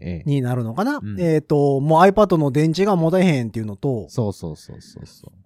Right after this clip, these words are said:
Speaker 1: う。
Speaker 2: そう、買い替えようか、新古品でも探そうか、中古を漁ってみるかとか、電池変えてみるかとか言ってたんですけど。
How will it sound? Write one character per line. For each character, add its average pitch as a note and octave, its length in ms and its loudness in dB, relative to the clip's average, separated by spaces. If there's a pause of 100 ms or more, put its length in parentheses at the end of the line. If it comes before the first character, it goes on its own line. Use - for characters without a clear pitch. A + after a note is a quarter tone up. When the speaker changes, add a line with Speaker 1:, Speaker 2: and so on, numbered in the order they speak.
(280)
Speaker 1:
う。 F3+ 40 -14
Speaker 2:
そ D3+ 200 -4
う、 C3 60 -10
買 D#3 300 -4
い - 20 -12
替 D#3 220 0
え D3 160 0
よ F3 260 4
う E3+ 60 -2
か、 C#3+ 680 2
新 D#3 300 -4
古 D#3 180 -2
品 E3 260 -2
で F#3 80 2
も E3 160 -2
探 E3+ 320 -2
そ E3+ 220 -2
う D#3+ 60 -8
か、 A#2+ 520 -2 (1300)
中 D3+ 320 -2
古 D#3 40 -16 (100)
を B2 640 -2
漁 D3+ 100 -2
っ C3+ 120 -6
て D3 160 -2
み C3+ 100 -2
る C3+ 120 -6
か A#2+ 500 -6 (140)
と - 80 -10
か、 F#2 320 -10 (100)
電 C3 200 -2
池 B2 200 -10
変 D3 120 0
え D3 40 -2
て C#3+ 140 -6
み C3 100 -4
る C3+ 100 -4
か A2+ 240 -6
と - 80 -14
か G#2 100 -10
言 G#2+ 60 -6
っ - 20 -6
て A#2 80 -6
た G2+ 100 -8
ん - 20 -10
で E2+ 60 -14
す - 80 -20
け F#2+ 60 -12
ど。 F2+ 200 -10